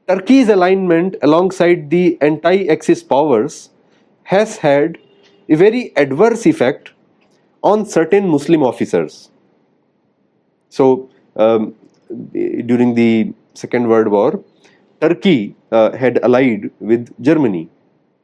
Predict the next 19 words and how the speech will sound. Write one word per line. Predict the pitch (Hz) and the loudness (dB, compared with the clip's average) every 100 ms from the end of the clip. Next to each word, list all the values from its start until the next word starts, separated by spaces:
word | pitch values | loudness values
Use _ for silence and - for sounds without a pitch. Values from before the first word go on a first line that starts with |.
| - | -6
just | 117 - | -4 0
like | 113 110 | -2 0
they | 107 104 | -2 0
had, | 107 107 - | 0 0 -4
um, | 101 98 95 | -4 -4 -6
even | 104 95 92 | -6 -6 -6
before. | 95 107 92 - _ _ _ _ _ _ | -6 -4 -4 -6 _ _ _ _ _ _
So, | - 123 117 - _ _ _ _ - | -2 0 0 -4 _ _ _ _ -4
uh, | 110 113 107 - _ _ _ | 0 2 0 -2 _ _ _
Turkey | 202 202 190 170 156 - | -4 -2 0 0 0 -4
looked | - 151 180 147 | -4 0 0 0
up | 147 147 - _ - | -2 -2 -8 _ 0
to | 143 143 147 - | 2 4 2 -2
by | 127 123 | -2 0
the | 123 123 | 2 0
Indian | 127 135 | 2 2
Muslims | 131 123 117 110 113 - - _ _ _ - | 0 -2 0 0 -2 -6 -20 _ _ _ -4
as | 120 139 131 123 | 0 0 -2 -4
the, | 120 120 120 113 95 | 0 2 0 -2 -8